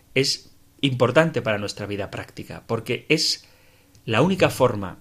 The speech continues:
de cumplir la ley es saber el porqué. Es verdad que la obediencia es muy útil y muy buena cuando hay cosas que no entendemos,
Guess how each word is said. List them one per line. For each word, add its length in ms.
de 120
cumplir 300
la 140
ley 400
es 320
saber 540
el 220
porqué. 580
Es 180
verdad 400
que 100
la 160
obediencia 800
es 480
muy 340
útil 520
y 80
muy 160
buena 400
cuando 200
hay 80
cosas 320
que 120
no 100
entendemos, 680